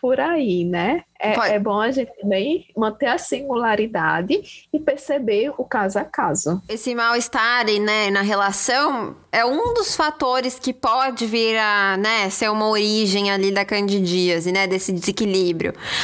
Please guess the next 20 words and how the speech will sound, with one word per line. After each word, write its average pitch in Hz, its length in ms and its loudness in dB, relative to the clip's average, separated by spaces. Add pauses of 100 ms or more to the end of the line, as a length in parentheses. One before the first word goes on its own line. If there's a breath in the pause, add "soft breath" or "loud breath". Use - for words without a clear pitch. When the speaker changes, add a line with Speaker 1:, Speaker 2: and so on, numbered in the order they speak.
(240 loud breath)
Speaker 2:
Mas, 220 260 0
pra 269 140 0
além 277 320 2
disso, 240 800 0 (280 loud breath)
existem 262 540 0
outros, 208 800 0 (100)
outros 214 380 0
campos, 208 540 0
assim, 190 500 0 (160)
é, 175 340 0 (640 loud breath)
do, 180 540 0 (100)
do 175 260 0
comportamento, 190 1400 0
da, 175 600 0 (380 loud breath)
é, 170 320 2
do 170 120 -2
lado 196 220 2
emocional 202 800 0
mesmo 196 540 0
dessa, 180 800 0